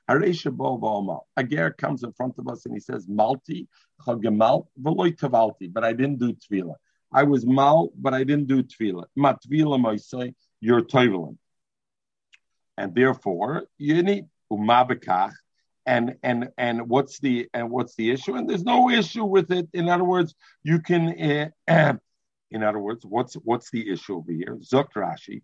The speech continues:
matvila moisei, v'havik Yisrael malya. He is like a good Yisrael. The ain't sarach livdik beideim, beidim, in milosei l'shem mitzvahs mila.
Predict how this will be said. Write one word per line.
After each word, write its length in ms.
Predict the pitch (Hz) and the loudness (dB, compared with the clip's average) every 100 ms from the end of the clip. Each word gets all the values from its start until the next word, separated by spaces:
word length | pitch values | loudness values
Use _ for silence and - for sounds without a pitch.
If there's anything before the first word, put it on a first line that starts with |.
| _ _ _ _ _ _ 107 | _ _ _ _ _ _ 0
matvila 540 | 117 117 151 180 151 | 0 0 0 2 4
moisei, 540 | 120 101 - 107 - - 101 | 4 2 -2 -12 -12 -14 0
v'havik 500 | 104 113 151 156 - | 0 0 -4 -4 -6
Yisrael 560 | 120 104 - 117 107 101 | -6 -6 -4 0 0 0
malya. 360 | 92 92 85 85 | -2 -4 -8 -8
He 320 | 120 123 131 | -6 -2 -4
is 100 | 123 | -2
like 180 | 139 - | -4 -4
a 80 | 123 | -4
good 200 | 139 143 | -4 -2
Yisrael. 440 | 117 - 107 - 175 | -6 -4 -6 -6 -12
The 120 | 202 214 | -14 -4
ain't 180 | 262 - | -4 -4
sarach 460 | - 190 185 160 | -4 0 0 -2
livdik 580 | 117 120 185 170 156 123 | -4 -2 -2 -2 -4 -4
beideim, 840 | 123 117 104 120 160 170 131 127 131 | -4 -4 -4 -2 0 0 0 -4 -4
beidim, 560 | 113 131 175 160 131 127 - _ _ | -6 -2 -2 0 -2 -2 -10 _ _
in 100 | 135 | -2
milosei 500 | 127 120 139 160 139 | -2 0 -2 -2 -4
l'shem 400 | 113 107 113 107 | -4 -6 -6 -4
mitzvahs 400 | 110 - 101 - | -4 -8 -14 -12
mila. 260 | 95 85 | -12 -10